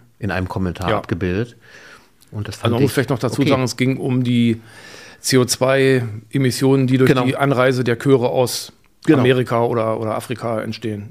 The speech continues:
Speaker 1: Ja, ja, ja.
Speaker 2: Ja, im, im besten Fa-, Fall hätten wir jetzt dann noch mit den Chören gesprochen,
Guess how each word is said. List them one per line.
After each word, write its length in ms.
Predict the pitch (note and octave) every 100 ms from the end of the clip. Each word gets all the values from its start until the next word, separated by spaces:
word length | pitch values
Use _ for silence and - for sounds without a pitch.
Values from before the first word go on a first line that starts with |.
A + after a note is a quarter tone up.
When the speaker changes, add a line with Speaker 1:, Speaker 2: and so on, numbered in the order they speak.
| -
Speaker 1:
Ja, 160 | C3 - - _ -
ja, 80 | A#2+
ja. 100 | - _ _ _ _ _ _ - _ -
Speaker 2:
Ja, 120 | A#2+
im, 320 | C#3 C3 B2+
im 140 | -
besten 280 | B2 D#3 G3+
Fa-, 220 | - D#3 C#3
Fall 200 | D3+ C#3+
hätten 160 | C#3+
wir 80 | C#3
jetzt 160 | B2+ C3+
dann 80 |
noch 80 | C3
mit 120 | B2+
den 100 | A#2+
Chören 240 | A2+ D3 F3+
gesprochen, 560 | E3 - F3 A#3+ G3+